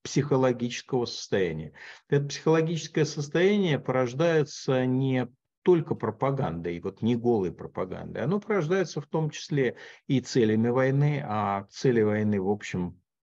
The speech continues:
достаточно такие подозрительные с точки зрения российского общества.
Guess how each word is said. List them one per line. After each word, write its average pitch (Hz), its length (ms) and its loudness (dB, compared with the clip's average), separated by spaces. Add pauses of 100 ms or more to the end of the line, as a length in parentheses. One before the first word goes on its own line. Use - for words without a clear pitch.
(220)
достаточно 107 600 -2
такие 87 600 -4 (240)
подозрительные 113 1080 -2
с 156 120 -12
точки 127 300 -4
зрения 117 480 -2 (360)
российского 120 680 0
общества. 143 520 -6